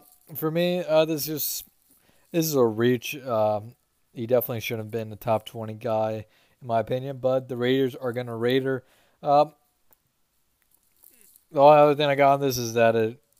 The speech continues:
just increases Ohio State's recruiting pitch when it comes to, uh, making guys first-round picks. Pretty good when you have two,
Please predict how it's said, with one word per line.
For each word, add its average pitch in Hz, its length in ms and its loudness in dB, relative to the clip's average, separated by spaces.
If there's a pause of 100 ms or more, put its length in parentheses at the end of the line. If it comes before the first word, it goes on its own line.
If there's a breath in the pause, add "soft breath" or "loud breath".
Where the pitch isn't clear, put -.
(240)
just - 220 -12
increases 110 520 -8
Ohio 107 260 -2
State's 107 280 -12
recruiting 107 380 -10
pitch 107 260 -10
when 104 120 -16
it 95 60 -20
comes 110 260 -18
to, 110 280 -10
uh, 107 120 -14 (880 soft breath)
making 214 280 4
guys 190 300 8
first-round 165 460 2
picks. 135 320 4
Pretty 143 180 0
good 135 180 4
when 123 140 0
you 117 60 -2
have 110 120 -4
two, 120 200 -6